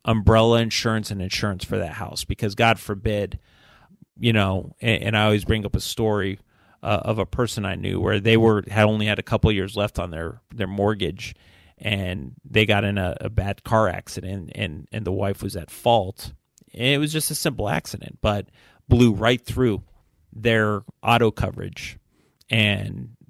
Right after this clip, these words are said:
you know, the house was a great target for the creditors. So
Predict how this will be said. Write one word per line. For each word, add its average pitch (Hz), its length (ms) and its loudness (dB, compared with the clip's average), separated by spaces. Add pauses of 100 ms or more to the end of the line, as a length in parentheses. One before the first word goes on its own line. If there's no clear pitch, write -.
(160)
you 107 120 -6
know, 98 80 -8
the - 100 -10
house - 640 0 (100)
was 107 240 -4
a - 80 -6
great 107 320 -4
target 101 500 0
for - 200 -8
the 104 120 -4
creditors. - 720 -8 (400)
So 101 400 2